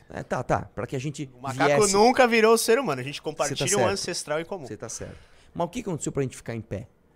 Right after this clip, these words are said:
Speaker 1: O que aconteceu pra gente ser o que a gente é hoje? Vamos lá. Os primatas desenvolveram uma habilidade que nenhum outro animal na Terra tinha, que era uma habilidade social imensa. E os primatas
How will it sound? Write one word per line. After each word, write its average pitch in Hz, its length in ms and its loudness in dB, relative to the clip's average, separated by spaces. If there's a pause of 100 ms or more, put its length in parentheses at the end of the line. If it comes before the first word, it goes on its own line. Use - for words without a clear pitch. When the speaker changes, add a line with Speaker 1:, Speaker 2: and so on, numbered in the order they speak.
(280)
Speaker 1:
O 151 60 -12
que 185 80 -8
aconteceu 143 420 -4
pra - 140 -2
gente 131 140 -4
ser - 120 -2
o 123 60 -4
que - 80 -8
a 113 40 -8
gente 113 220 -8
é 113 40 -2
hoje? 90 340 -8 (480)
Vamos 135 240 0
lá. 101 180 -2 (320)
Os 131 160 -4
primatas 135 560 -2
desenvolveram 101 680 -6
uma 90 160 -6
habilidade 87 600 -6
que - 120 -14
nenhum 123 240 -6
outro 139 320 -4
animal 104 260 -8
na 98 120 -8
Terra 98 240 -10
tinha, 123 320 -8 (260)
que - 80 -10
era 110 60 -2
uma 110 80 -2
habilidade 117 420 -4
social 127 480 -2 (460)
imensa. 131 520 -4 (600)
E - 80 -4
os 123 100 -6
primatas 127 580 -4